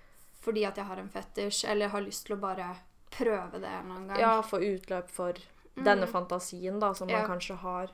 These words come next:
Speaker 2: og
Speaker 1: For det hadde jo egentlig vært veldig interessant å høre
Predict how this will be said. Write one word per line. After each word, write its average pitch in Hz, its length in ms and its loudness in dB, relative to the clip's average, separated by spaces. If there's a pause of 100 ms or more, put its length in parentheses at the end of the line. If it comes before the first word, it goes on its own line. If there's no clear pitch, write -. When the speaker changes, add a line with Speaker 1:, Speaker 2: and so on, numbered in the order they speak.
(160)
Speaker 2:
og 190 560 2 (600)
Speaker 1:
For 233 100 0
det 226 120 2
hadde 214 160 -2
jo 220 100 0
egentlig 220 300 -6
vært 214 160 -4 (100)
veldig 208 300 -2
interessant 214 500 -8
å 214 60 -6
høre 208 520 -6